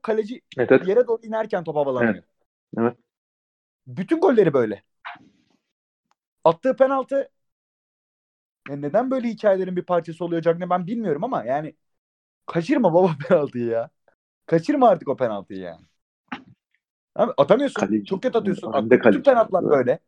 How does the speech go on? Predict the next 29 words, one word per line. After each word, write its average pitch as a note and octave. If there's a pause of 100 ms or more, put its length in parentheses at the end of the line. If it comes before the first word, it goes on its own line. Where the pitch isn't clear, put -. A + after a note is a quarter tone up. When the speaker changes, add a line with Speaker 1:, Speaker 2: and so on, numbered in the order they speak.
Speaker 1:
Hepsini C4+
kalecilerin, D3+
hepsi -
kurtarırdı. C#3+ (600)
Şansa B3 (400)
altı A3
penaltı A#3
at-, A3 (220)
yani D3+ (320)
atıyorsun G3+
şu C3+
anda. F#2+ (300)
Altı F#3+
penaltı D3
attın F#3
bu C#3+
sezon. F2 (1400)
Topa G#3+
gelirken A3+
diyorum A3+
abi G#3
kaçıracak F#3+
bu C3+
diyorum. A#2
Ben F3+
ikinciyi G3
de C4+
kaçıracağını A2
düşündüm. F2+